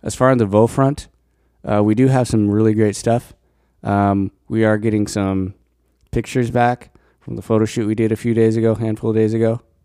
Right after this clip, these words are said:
Um, and they're really great. Uh, we just did a video, um, that'll be out. We're still working on a release date. Um, don't tell anybody, but we're gonna push up the release date.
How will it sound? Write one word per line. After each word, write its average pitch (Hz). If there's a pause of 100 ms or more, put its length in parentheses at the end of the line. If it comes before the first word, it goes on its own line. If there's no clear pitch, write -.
(440)
Um, 98
and 95
they're 98
really 107
great. 98 (260)
Uh, 101
we 101
just 101
did 107
a 101
video, 110 (760)
um, 95
that'll 95
be 101
out. 110 (960)
We're 113
still 113
working 110
on 107
a 104
release 101
date. 113 (540)
Um, 95 (960)
don't 107
tell 113
anybody, 110 (440)
but 98
we're 110
gonna 104
push 110
up 107
the 110
release 107
date. 110